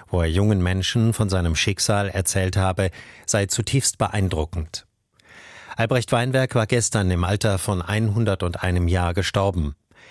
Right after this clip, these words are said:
In der N-S-Diktatur überlebte er drei Konzentrationslager, darunter Auschwitz, sowie mehrere Todesmärsche.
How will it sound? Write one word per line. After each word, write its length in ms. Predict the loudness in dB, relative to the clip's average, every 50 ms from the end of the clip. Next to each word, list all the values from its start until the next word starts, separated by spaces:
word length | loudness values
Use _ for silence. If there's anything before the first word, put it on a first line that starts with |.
| -20 -20 -20 -12 -4
In 120 | -2 0
der 160 | 0 0 0 0
N-S-Diktatur 840 | -2 -2 0 0 0 0 0 -2 -2 0 -2 -2 0 2 0 2
überlebte 500 | 2 0 0 0 2 2 0 -2 0 -2
er 240 | 0 0 2 0 0
drei 300 | 0 0 2 2 2 0
Konzentrationslager, 1400 | 0 0 -2 0 0 0 -2 -2 0 -2 -2 0 0 2 2 2 0 0 0 0 0 0 0 -2 -2 -2 -2
darunter 480 | -2 -2 0 0 0 0 0 0 0 2
Auschwitz, 600 | 2 2 0 0 0 0 0 0 0 -2 -2 -2
sowie 380 | 0 0 0 2 2 2 2 2
mehrere 500 | 2 2 2 2 2 0 2 2 0 0
Todesmärsche. 880 | 0 0 0 2 2 2 0 0 0 -2 -2 -2 -4 -4 -4 -4 -4